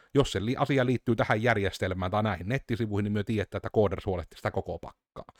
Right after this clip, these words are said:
Ja sit se myös on, että me voidaan oikeasti vaikuttaa siihen koko pakkaan. Ja joillekin se sitten voi tuntua pelkästään sen takia, kun ne on siinä yhdessä hintalapussa, vaikka se vuoden ylläpito, vuoden domain ja järjestelmän koodaus. Ja se tuntuu kalliilta,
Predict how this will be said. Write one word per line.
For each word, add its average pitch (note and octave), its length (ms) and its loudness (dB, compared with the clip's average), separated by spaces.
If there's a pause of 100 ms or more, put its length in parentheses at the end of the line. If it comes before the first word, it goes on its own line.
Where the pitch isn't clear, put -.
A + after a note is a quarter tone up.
(300)
Ja F#2+ 60 -4
sit G2+ 120 -2
se - 80 -2
myös G#2+ 180 0
on, A#2 140 2
että A2 140 -4
me A#2 120 2
voidaan B2 360 4
oikeasti F2 400 -8
vaikuttaa - 460 -14
siihen F#2 240 -12
koko F2+ 240 -10
pakkaan. - 580 -14 (460)
Ja G2 300 2 (880)
joillekin A2 400 4
se G#2+ 40 -2
sitten A2 200 -2
voi A#2+ 120 4
tuntua C#3+ 480 2
pelkästään A2 480 0
sen G#2+ 180 0
takia, A2 440 -2
kun G2 140 -2
ne G2 60 -2
on F#2+ 60 -2
siinä G#2 140 -2
yhdessä G#2+ 420 -2
hintalapussa, G#2+ 840 0
vaikka - 260 -14
se - 160 -6 (320)
vuoden G2 300 4
ylläpito, F#2 560 -2
vuoden F2+ 300 0
domain F2+ 360 0
ja F2+ 60 -4
järjestelmän F2+ 540 -4
koodaus. E2+ 640 -2 (380)
Ja G#2 60 0
se A2+ 60 2
tuntuu G#2 320 -4
kalliilta, G2 600 2